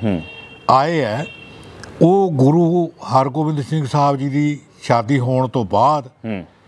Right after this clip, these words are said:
Speaker 2: ਜਦੋਂ ਗੁਰੂ ਅਰਜਨ ਦੇਵ ਸਾਹਿਬ ਆਏ, ਇਸ ਸਥਾਨ ਦੀ ਯਾਤਰਾ ਕਰਨ ਵਾਸਤੇ ਆਏ ਹੈ।
Speaker 1: ਜੀ।
Speaker 2: ਗੋਇੰਦਵਾਲ ਸਾਹਿਬ ਨੂੰ ਗਏ ਹੈ।
Speaker 1: ਹੂੰ।
Speaker 2: ਤੇ ਉਦੋਂ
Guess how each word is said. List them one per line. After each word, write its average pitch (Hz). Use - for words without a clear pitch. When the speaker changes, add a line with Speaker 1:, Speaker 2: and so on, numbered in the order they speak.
Speaker 2:
ਜਦੋਂ 135
ਗੁਰੂ 135
ਅਰਜਨ 131
ਦੇਵ 135
ਸਾਹਿਬ 143
ਆਏ, 135
ਇਸ 123
ਸਥਾਨ 120
ਦੀ 120
ਯਾਤਰਾ 117
ਕਰਨ 117
ਵਾਸਤੇ 113
ਆਏ 117
ਹੈ। 92
Speaker 1:
ਜੀ। 107
Speaker 2:
ਗੋਇੰਦਵਾਲ 135
ਸਾਹਿਬ 131
ਨੂੰ 127
ਗਏ 110
ਹੈ। 87
Speaker 1:
ਹੂੰ। 98
Speaker 2:
ਤੇ 143
ਉਦੋਂ 151